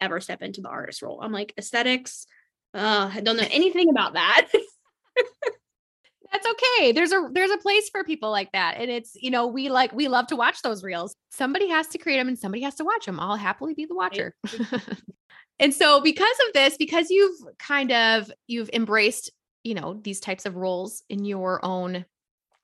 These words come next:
Speaker 2: journey, in your own content creation, you have grown a ve-, a very large following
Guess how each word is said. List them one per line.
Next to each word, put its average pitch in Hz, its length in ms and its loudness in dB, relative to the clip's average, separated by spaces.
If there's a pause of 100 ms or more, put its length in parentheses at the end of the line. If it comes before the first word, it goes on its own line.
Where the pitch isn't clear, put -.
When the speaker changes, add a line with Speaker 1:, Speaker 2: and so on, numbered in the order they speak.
(280)
Speaker 2:
journey, 247 400 0
in 214 120 -4
your 185 180 -8
own 185 260 -4
content 233 420 -4
creation, 214 540 0 (200)
you 277 140 4
have 269 260 4
grown 277 360 4 (520)
a 254 80 0
ve-, 240 180 -2
a 226 140 0
very 233 220 -2
large 226 320 0
following 220 580 -4